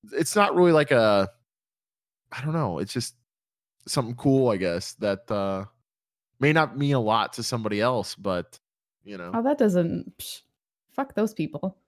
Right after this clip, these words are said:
Speaker 2: I mean, you just, you want it to mean a lot to you, you know, that's why it, it matters to you and why you would get it,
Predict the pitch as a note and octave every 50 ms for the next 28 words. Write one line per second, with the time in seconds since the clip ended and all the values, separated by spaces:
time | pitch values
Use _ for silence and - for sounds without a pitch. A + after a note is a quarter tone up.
0 | _ _ - F3+ F#3 F#3+ F#3 F#3 F3+ E3 - F#3 G3+ G3 A3 A3+ G#3+ - - -
1 | - A3 G#3+ G#3+ A3+ A#3 A#3 G#3+ G#3 - B3 A3+ A3 A3 G#3+ G#3+ G#3 G#3 G#3 G3+
2 | - - - G#3 G3 A3 B3 G3+ D3 G2+ E3+ F3+ F3+ E3+ E3+ E3 E3+ F3 F3 F3
3 | - - F3+ F3 F3 F3 F3 F3 F3 F3 - - - F3+ F3+ F3+ F3 F3 F3 E3+
4 | F3+ F3+ F3+ - - - F3+ F3+ F3+ F3+ F#3 F#3+ F#3 F3 E3 E3 D#3+ D#3+ D#3+ E3
5 | E3 E3+ E3+ E3 D#3+ E3 E3 E3 D#3+ - F3+ F3 E3 D#3+ D#3 D#3+ -